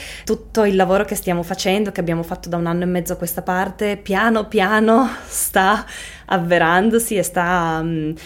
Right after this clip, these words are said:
prendendo forma, quindi sono veramente felice, siamo veramente felici. Non so se avete già Visto dalle storie di Instagram, probabilmente sì, lo dico, però insomma non l'ho mai detto ufficialmente, la Tela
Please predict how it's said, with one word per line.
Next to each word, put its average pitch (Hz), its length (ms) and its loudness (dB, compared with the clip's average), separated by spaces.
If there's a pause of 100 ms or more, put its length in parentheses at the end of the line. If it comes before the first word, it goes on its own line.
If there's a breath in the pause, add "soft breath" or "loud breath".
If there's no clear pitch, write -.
(180 loud breath)
prendendo 170 400 2
forma, 185 480 0
quindi 175 380 -2
sono 170 220 -4
veramente 170 680 0
felice, 185 400 -2
siamo 220 400 0
veramente 165 400 -2
felici. 208 760 -4 (480)
Non 180 200 -2
so 202 160 -2
se 196 340 4
avete 175 380 0
già 175 240 0 (460 loud breath)
Visto 190 380 -4
dalle 170 240 0
storie 180 340 0
di 170 200 0
Instagram, 190 480 0
probabilmente 156 560 -4
sì, 202 300 -2
lo 170 100 4
dico, 180 360 -2
però 170 180 -2
insomma 160 280 -2
non 156 100 -4
l'ho 156 80 -2
mai 160 140 0
detto 160 200 -6
ufficialmente, 175 840 -2
la 165 140 -2
Tela 175 480 0